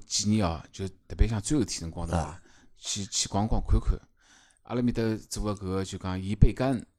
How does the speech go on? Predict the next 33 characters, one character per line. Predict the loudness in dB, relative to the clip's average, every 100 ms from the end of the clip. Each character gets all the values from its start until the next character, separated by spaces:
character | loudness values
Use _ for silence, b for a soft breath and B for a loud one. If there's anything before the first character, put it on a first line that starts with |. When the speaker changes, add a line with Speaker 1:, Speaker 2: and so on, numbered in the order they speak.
| -10
Speaker 1:
对 | -6
伐？ | -4 -6 -8
Speaker 2:
宜 | -6
贝 | -2 -2
干， | -2 -4 -4
Speaker 1:
哎， | -6
Speaker 2:
啊。 | -6 -12 -20 -20 -20 _ _ -8
Speaker 1:
也 | -6
是 | -4 -6 _ _ _ _ -10
特 |
产 | -6 -4
啦， | -6 -6 -10 2
Speaker 2:
嗯。 | 4
Speaker 1:
比 |
较 | 4 2
好 | -2
啊。 | -4 -8 -8
还 | -4
有 | -2
得 | -2 -4 -8 -20 B B B
上 | -6 -2
海 |
人 | 0
也 | 2
比 | 2
较 | 6
欢 | 6
喜 | 4
吃 | -2
个 | -2
叫 | -4
蟹 | -4 -2 -2
糊。 | -2